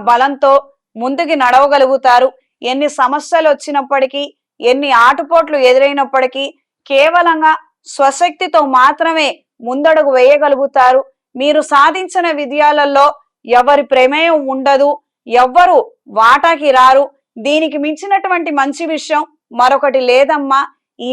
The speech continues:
వాస్తవాలని గ్రహించండి. మనం కష్టపడి మంచి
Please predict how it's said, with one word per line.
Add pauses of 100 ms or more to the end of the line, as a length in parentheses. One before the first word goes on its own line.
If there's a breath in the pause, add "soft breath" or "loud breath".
(140)
వాస్తవాలని (400)
గ్రహించండి. (480)
మనం (100)
కష్టపడి (400)
మంచి